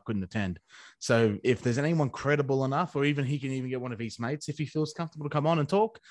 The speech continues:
every now and then we might get him on just to talk. So we got, we got, uh, a very exciting year of the, uh, of the Unchained universe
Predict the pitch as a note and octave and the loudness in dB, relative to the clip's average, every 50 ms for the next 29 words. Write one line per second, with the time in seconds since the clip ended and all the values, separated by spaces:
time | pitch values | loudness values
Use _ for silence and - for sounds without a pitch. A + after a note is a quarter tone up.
0 | - - - - - _ - - D3+ E3+ F3+ F#3 E3 E3+ F3 F3 E3+ D#3+ E3+ E3 | -20 -20 -20 -20 -20 _ -10 -2 -2 2 2 4 4 6 6 6 6 4 2 2
1 | D#3+ D3+ D3+ D3 C3+ D3 C#3+ C3+ C3+ C3+ C3 B2+ B2+ A#2 - - - - B2+ C3 | 2 2 2 2 2 2 0 2 2 0 -2 -2 -4 -6 -8 -8 -6 -2 0 0
2 | C#3 - - - - _ - - - C3 B2+ C3 B2+ C#3+ D#3 - - D3+ D3 C#3 | 0 -2 -4 -12 -20 _ -12 0 2 4 4 4 4 4 4 2 4 0 2 4
3 | D#3 D3+ D3+ - - C3 C3 B2+ B2 B2 A2+ - - - - - - _ _ - | 2 2 2 -2 0 2 4 4 4 2 0 -2 -8 -20 -20 -20 -20 _ _ -2
4 | - C3+ A#2+ C3 F3+ F#3 F#3 F3 D#3 - - - - E3+ D#3+ D3 - C#3+ B2 A#2 | -2 -2 0 2 2 4 6 4 4 2 0 -4 -4 -2 -4 -2 -4 -4 -2 -2
5 | A#2+ B2 B2 A2 F#2+ F2 D#2+ - _ _ _ _ _ _ - B2+ B2 A#2 G2+ G2+ | -2 0 0 0 -2 -4 -6 -8 _ _ _ _ _ _ 2 2 2 2 2 -2
6 | A2 A2 G#2+ G#2 G#2 G#2+ G#2+ G#2 G2+ G2+ G2+ G2+ F#2 - F#2+ A2+ G2+ F#2+ F#2 A2 | -2 -2 0 0 0 0 0 0 0 2 0 0 -2 -2 -2 -4 -4 -4 -2 -2
7 | A2+ G#2+ - - C3+ B2+ - - B2+ A#2+ A2 A2 G#2+ G#2+ G2 A2 G#2+ G#2+ F#2+ - | 0 0 0 0 0 0 0 0 0 0 0 0 -2 -2 0 0 0 0 -2 -4
8 | - | -10